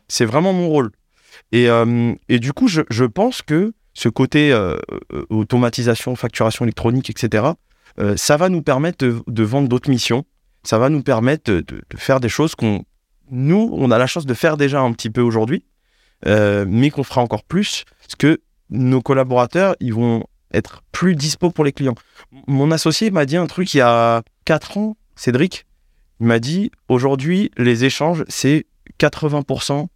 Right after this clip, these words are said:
avec les clients sur, euh, de la relance de pièces, quatre-vingts pour cent sans valeur ajoutée et vingt pour cent avec de la valeur ajoutée. »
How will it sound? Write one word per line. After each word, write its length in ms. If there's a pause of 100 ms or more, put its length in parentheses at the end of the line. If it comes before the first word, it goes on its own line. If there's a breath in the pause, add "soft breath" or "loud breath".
(320)
avec 240
les 100
clients 300 (360)
sur, 360
euh, 180 (200)
de 60
la 80
relance 400
de 140
pièces, 520 (320)
quatre-vingts 300
pour 120
cent 120
sans 200
valeur 280
ajoutée 440 (360 soft breath)
et 120
vingt 220
pour 200
cent 140
avec 120
de 60
la 100
valeur 260
ajoutée. » 360